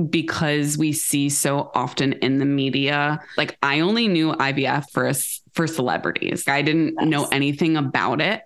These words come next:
Speaker 1: before going through it. Like, I knew nothing. I knew no one who went through it. So I think so many people think, "Oh, you're choosing that." And, like, "Isn't it so cool?" Or, like, "Your kids are frozen on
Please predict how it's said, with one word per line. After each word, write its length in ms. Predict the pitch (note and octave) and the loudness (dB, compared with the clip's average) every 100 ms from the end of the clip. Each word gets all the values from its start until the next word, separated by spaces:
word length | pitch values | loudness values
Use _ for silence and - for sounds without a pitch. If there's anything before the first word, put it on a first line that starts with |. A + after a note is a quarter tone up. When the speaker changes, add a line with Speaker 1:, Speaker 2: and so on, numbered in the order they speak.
| _ - | _ -4
Speaker 1:
before 360 | D3 - D3 | -4 -2 0
going 240 | C#3 B2+ C#3 | 0 0 0
through 140 | C3+ | 0
it. 40 | A#2 | 0
Like, 120 | A#2+ | 0
I 100 | C3+ | 0
knew 200 | D#3 C#3 | 0 0
nothing. 840 | C3 C3 B2+ B2+ C3+ - - A2+ | 2 2 0 -2 -4 -8 -4 0
I 60 | B2+ | 2
knew 160 | C3+ C3 | 2 2
no 380 | C3 C3+ C3+ | 2 2 2
one 400 | C#3 D3 C#3+ C#3+ | 2 2 2 2
who 140 | D3+ C#3+ | 2 0
went 200 | C#3+ - | 0 -2
through 200 | C#3+ C3 | 0 0
it. 180 | D#3+ - _ - | -2 -6 _ -8
So 720 | - G3+ F3 D#3+ D#3 - - _ _ _ - | -2 0 2 2 0 -2 -6 _ _ _ 0
I 120 | E3+ | 0
think 360 | - E3+ E3 E3 | 0 0 0 0
so 260 | - D#3+ | 0 2
many 180 | D3+ D#3 | 2 2
people 800 | D3 D#3 D3+ D3 C#3+ C#3 C#3 - - | 0 -2 0 0 2 0 -4 -6 -2
think, 240 | C3+ C#3 D#3 - | 0 0 -2 0
"Oh, 500 | B3+ B3+ G#3+ G3 F#3 | 0 0 0 -2 -2
you're 300 | G#3+ F#3+ G3 | -2 -2 -2
choosing 720 | - - A#3+ C#4+ B3+ G#3 F3+ | -2 0 2 2 2 2 2
that." 460 | D#3 C#3+ C3+ A#2+ - | 2 2 2 0 0
And, 180 | D#3+ D#3 | 0 2
like, 220 | D#3+ - | 0 -2
"Isn't 220 | G#3 G3+ | -2 0
it 160 | A#3 A3+ | 0 0
so 260 | - G#3+ G#3+ | 0 0 -2
cool?" 840 | - - A3 A3+ F#3+ E3+ D#3+ D3+ | -4 -2 0 2 2 2 2 2
Or, 160 | D#3 D#3 | 2 2
like, 320 | D3 D3 - - | 0 -2 -6 -4
"Your 220 | F#3+ F#3+ | 0 0
kids 320 | F#3+ G#3 G3+ | 2 2 2
are 120 | G#3 | 0
frozen 560 | G3+ - G3+ G#3 G#3 G3 | 0 0 2 2 2 2
on 200 | F#3 | 2